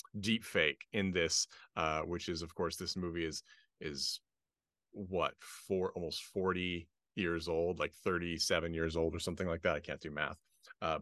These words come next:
thirty-six years old, thirty-seven. But <sighs> this movie is entertaining. Uh, and it's interesting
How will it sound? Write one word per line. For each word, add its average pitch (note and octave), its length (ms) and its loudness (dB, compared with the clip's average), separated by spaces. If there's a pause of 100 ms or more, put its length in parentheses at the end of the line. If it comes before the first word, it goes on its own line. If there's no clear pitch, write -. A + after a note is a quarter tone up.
(100)
thirty-six F2+ 460 0
years E2 160 -2
old, E2+ 240 0 (600)
thirty-seven. F2 520 2
But C3+ 160 10 (1500)
<sighs> - 80 0 (500)
this F#3 200 2
movie C#4+ 180 6
is B3 100 4
entertaining. A#3+ 640 4
Uh, C#3 240 8
and G3 140 8
it's G#3 120 8
interesting C#3+ 560 2